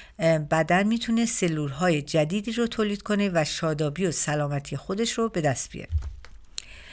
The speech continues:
اما اگر پوست مواد لازم رو، اه، برای ترمیم خود نتونه به دست بیاره، در مقابل، مقابل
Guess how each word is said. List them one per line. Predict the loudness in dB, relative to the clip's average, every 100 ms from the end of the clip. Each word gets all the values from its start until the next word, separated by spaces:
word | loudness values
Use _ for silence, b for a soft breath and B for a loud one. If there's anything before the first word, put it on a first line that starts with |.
| B B B 4
اما | 4 4
اگر | 2 4 2
پوست | 0 -2 0 2
مواد | 2 2 0
لازم | 0 2 2 2 0 -2
رو، | -4 -12 -20 -16 -4
اه، | 0 0
برای | 0 0 2 0 0
ترمیم | 0 0 0 -2 -4
خود | -2 -4 0 2
نتونه | 2 0 -2
به | 0
دست | 0 -2 -2
بیاره، | 0 0 0 0 -4 B B B
در | 2 4
مقابل، | 4 2 0 0 0 -2 -4
مقابل | -2 -2 0 0 0 0